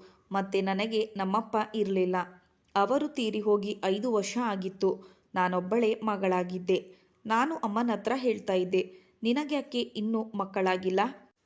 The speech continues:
ನಾನೊಬ್ಬಳೇ ಇದ್ದೀನಿ. ನನಗೆ ಒಂದು ತಮ್ಮನೋ ಅಥವಾ ತಂಗಿನೋ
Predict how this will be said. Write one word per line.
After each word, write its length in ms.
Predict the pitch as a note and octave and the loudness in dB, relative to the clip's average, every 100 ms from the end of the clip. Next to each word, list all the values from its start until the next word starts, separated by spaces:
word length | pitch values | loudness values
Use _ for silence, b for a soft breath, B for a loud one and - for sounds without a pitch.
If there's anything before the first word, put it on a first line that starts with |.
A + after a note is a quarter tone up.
| _ _ _ - | _ _ _ -4
ನಾನೊಬ್ಬಳೇ 640 | A3 A#3+ D#4+ B3+ G3 G#3 A#3+ | 0 2 2 0 4 6 4
ಇದ್ದೀನಿ. 680 | B3 F3+ F#3+ F#3+ F#3+ F#3 - _ _ _ - | 0 -4 -4 -2 -2 -4 -14 _ _ _ -6
ನನಗೆ 480 | A3 C4 D4 C4+ C#4 - | 0 0 0 -2 -6 0
ಒಂದು 520 | G#3 G#3 G3 G#3 - G#3+ | 4 4 2 -2 0 -2
ತಮ್ಮನೋ 440 | F#3+ F#3+ F#3+ G#3 | 0 0 0 -2
ಅಥವಾ 500 | - - A3 C4+ B3 | -4 -4 -2 0 0
ತಂಗಿನೋ 560 | A#3+ G#3+ F#3+ G3+ F#3+ | 0 -2 0 0 -2